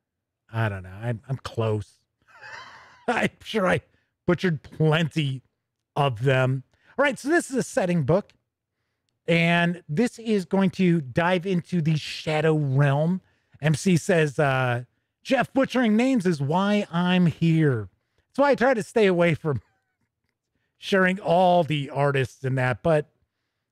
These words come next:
there weren't too many, so, yeah. Try to,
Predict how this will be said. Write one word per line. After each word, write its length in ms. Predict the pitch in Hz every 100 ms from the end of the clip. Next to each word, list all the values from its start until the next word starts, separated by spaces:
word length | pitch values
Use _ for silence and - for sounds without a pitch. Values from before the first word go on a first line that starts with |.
| _
there 140 | 320 320
weren't 340 | 214 165 120
too 260 | - 175 170
many, 380 | 143 131 131
so, 240 | 139 208 196
yeah. 460 | 233 254 240 233 220 _ _ _ _ _ _ _ -
Try 200 | 320
to, 80 | 320